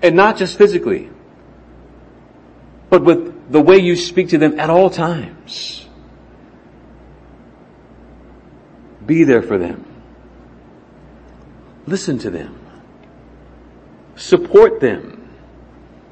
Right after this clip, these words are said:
Help them. Try to understand their perspective. Talk to them. Thank them. Uh, husbands, it is, it is important that, that your children hear you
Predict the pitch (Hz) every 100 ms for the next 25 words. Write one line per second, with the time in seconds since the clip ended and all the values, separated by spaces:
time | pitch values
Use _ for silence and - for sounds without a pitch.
0 | - - - - 214 226 226 135 104 69
1 | - - - - - - - - - -
2 | - - - - - - 190 208 190 190
3 | 185 175 - 185 180 175 160 - - -
4 | - - - 131 185 185 170 151 151 131
5 | - - - - - - - - - -
6 | - - - 233 226 - 185 139 82 -
7 | - - - _ - - - - - -
8 | - - - - - - - - 180 170
9 | - - 127 98 - - - - - -
10 | - - - - - 135 92 - - -
11 | - - - - - - - 170 180 156
12 | 123 156 175 143 - 156 147 123 127 -
13 | 190 156 131 131 127 123 123 160 - 190
14 | 156 135 120 170 165 127 147 147 101 -